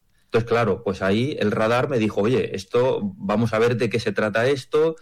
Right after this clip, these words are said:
qué pretende el ayuntamiento, qué es a Bioinnova, dónde está, mm, para qué es". Y, bueno, pues ya la, leyendo esa convocatoria me pareció muy interesante,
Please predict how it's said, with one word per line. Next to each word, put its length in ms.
qué 160
pretende 340
el 60
ayuntamiento, 840
qué 80
es 160
a 60
Bioinnova, 840
dónde 340
está, 500
mm, 420
para 240
qué 240
es". 200
Y, 500
bueno, 240
pues 140
ya 60
la, 140
leyendo 760
esa 180
convocatoria 560
me 80
pareció 320
muy 260
interesante, 800